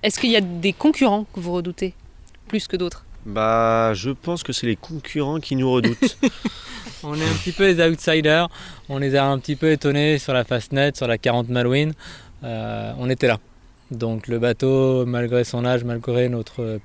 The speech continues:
Speaker 3: peu d'expérience dans la classe quarante, on a marqué les esprits en étant là. Donc, euh, oui, je pense que les gens nous, commencent à nous attendre.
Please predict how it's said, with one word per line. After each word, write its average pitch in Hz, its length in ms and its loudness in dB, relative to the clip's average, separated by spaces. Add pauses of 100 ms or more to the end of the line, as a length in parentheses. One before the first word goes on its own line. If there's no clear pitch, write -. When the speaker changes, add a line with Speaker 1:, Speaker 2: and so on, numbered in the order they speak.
Speaker 3:
peu 139 100 4
d'expérience 127 600 0
dans 120 100 -4
la 113 100 -4
classe 113 220 -6
quarante, 123 440 -4 (1040)
on 127 140 -4
a 127 80 0
marqué 123 300 2
les 131 160 6
esprits 143 320 2 (680)
en 131 140 0
étant 127 240 2
là. 98 100 -4 (300)
Donc, 117 400 -4
euh, 117 60 2
oui, 143 240 4
je - 60 -10
pense 131 280 -4
que 139 100 -4
les 120 160 -2
gens 131 160 -2
nous, 117 720 -4
commencent 151 320 0
à 160 60 4
nous 139 160 4
attendre. 107 340 0